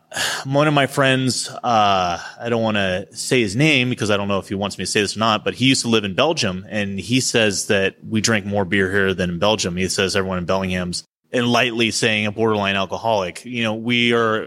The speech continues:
we promote craft beer here. I don't even think, uh, besides Rainier, I don't think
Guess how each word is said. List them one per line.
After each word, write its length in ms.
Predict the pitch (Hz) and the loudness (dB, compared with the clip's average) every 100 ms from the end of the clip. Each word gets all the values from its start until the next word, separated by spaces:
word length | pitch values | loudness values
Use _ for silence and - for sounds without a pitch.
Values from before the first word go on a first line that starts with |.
| - | -6
we 380 | 110 120 123 120 | 0 4 4 0
promote 400 | 123 113 113 - | -2 0 -2 -2
craft 300 | 107 98 117 | -4 -4 0
beer 180 | 131 | 2
here. 120 | 113 101 | 2 2
I 120 | 123 | 2
don't 100 | 147 | 2
even 160 | 113 | 0
think, 340 | 101 110 104 - | -2 -2 -4 -2
uh, 300 | 101 92 92 | -2 0 -2
besides 380 | 95 - 127 104 | -4 -2 -2 -2
Rainier, 360 | 87 98 113 | -4 0 2
I 60 | 104 | 0
don't 160 | 120 | -2
think 340 | - 92 - | -6 -8 -10